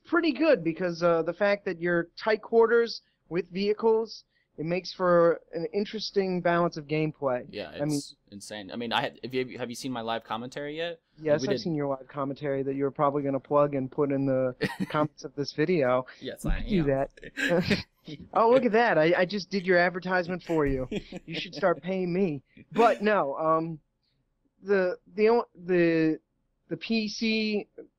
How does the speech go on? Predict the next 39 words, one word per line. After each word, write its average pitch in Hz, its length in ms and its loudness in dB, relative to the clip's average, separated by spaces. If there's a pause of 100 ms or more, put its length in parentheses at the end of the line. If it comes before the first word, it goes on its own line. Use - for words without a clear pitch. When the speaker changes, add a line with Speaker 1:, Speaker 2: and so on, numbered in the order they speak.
(120)
Speaker 1:
of 165 100 -8
course, 196 520 2
designed 165 380 0
for 180 80 -8
the 156 60 -10
sixty-four 185 560 -2
players. 185 480 2
The 165 100 0
maps 165 360 2
are 175 60 -2
way 165 220 2
different 180 420 -2 (340)
in 160 120 0
terms 165 360 -2
of 147 100 -8
size, 175 720 2 (360)
in 131 120 -4
terms 151 300 0
of 131 120 -8
vehicles, 165 680 4
in 135 180 2
terms 160 320 0
of 131 200 0 (440)
which 160 420 0
game 180 280 4
modes 139 520 2 (160)
are 135 380 4 (180)
fun 165 160 4
to 147 80 0
play 190 280 2
on. 143 300 2
I 180 120 2
play 196 200 -2
Conquest 160 680 -2
religiously 139 680 -2
on 135 100 0
the 135 80 0
Xbox 135 560 -2
because 135 380 -4